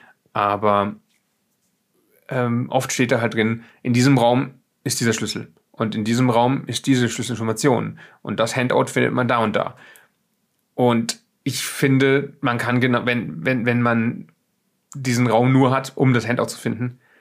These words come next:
ist ein Infodump auch okay, ne? Also man kann auch einfach alle Spuren in den gleichen Raum packen oder man kann sagen, wir packen die Handouts dahin, wo die Leute auch hingehen.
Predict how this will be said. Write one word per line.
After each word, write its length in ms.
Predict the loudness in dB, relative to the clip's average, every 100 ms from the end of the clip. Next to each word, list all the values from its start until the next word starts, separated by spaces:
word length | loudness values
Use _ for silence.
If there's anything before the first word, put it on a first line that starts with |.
| _ _ _ _ _ _ _ -4
ist 220 | -4 -2
ein 60 | -2
Infodump 560 | 0 2 2 2 2
auch 200 | 2 2
okay, 320 | 0 -2 -2 -2
ne? 160 | -2
Also 140 | 0 0
man 160 | 0
kann 140 | 0 -2
auch 140 | -2
einfach 300 | 0 0 0
alle 160 | -2 -2
Spuren 340 | 0 0 2
in 40 | 0
den 80 | -4
gleichen 280 | -4 -4 -4
Raum 160 | -4
packen 280 | -4 -4 -6 -12 -10 -2
oder 180 | 0 2
man 140 | 0
kann 160 | -2 0
sagen, 340 | 2 0 -4 -12 _ -4
wir 160 | -2
packen 280 | 0 -2 0
die 60 | 0
Handouts 280 | 2 0 0
dahin, 380 | -2 0 0 -2 -10 0
wo 100 | 2
die 80 | 4
Leute 240 | 4 4
auch 100 | 2
hingehen. 560 | 2 2 2 2 -2